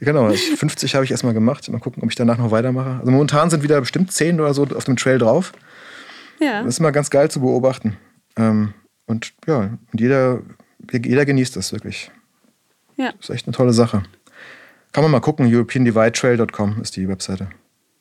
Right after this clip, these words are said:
Speaker 1: wenn man gucken
Speaker 2: Ja.
Speaker 1: möchte.
Speaker 2: Können wir auch, äh, gut in den Shownotes noch mal verlinken.
Speaker 1: Mhm.
Speaker 2: Dann kann man sich das noch mal an-, anschauen.
Speaker 1: Kostet auch nix. Und man kann mit dem Zug anreisen, weil, wenn man Europäer ist. Ist auch wichtig.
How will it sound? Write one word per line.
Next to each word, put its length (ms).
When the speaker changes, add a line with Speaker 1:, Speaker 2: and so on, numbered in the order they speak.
Speaker 1:
wenn 120
man 140
gucken 180
Speaker 2:
Ja. 40
Speaker 1:
möchte. 280
Speaker 2:
Können 220
wir 120
auch, 280
äh, 400
gut 280
in 160
den 140
Shownotes 580
noch 140
mal 100
verlinken. 560
Speaker 1:
Mhm. 340
Speaker 2:
Dann 100
kann 160
man 140
sich 100
das 160
noch 80
mal 160
an-, 220
anschauen. 540
Speaker 1:
Kostet 300
auch 100
nix. 320
Und 260
man 140
kann 220
mit 80
dem 80
Zug 220
anreisen, 540
weil, 120
wenn 60
man 160
Europäer 480
ist. 180
Ist 80
auch 160
wichtig. 400